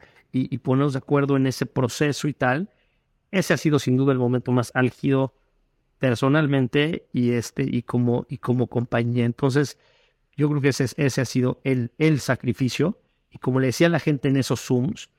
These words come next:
que eran durísimos, eh, tratar de transmitir las cosas,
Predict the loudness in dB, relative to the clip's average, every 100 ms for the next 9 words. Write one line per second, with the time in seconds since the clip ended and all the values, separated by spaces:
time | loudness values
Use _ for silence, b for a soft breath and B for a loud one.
0 | _ _ _ 0 2 0 -4 0 2 2
1 | 2 4 2 0 -8 _ _ -2 0 0
2 | -4 -10 _ _ -4 0 0 0 0 -2
3 | 0 0 -2 0 0 0 0 -2 0 -2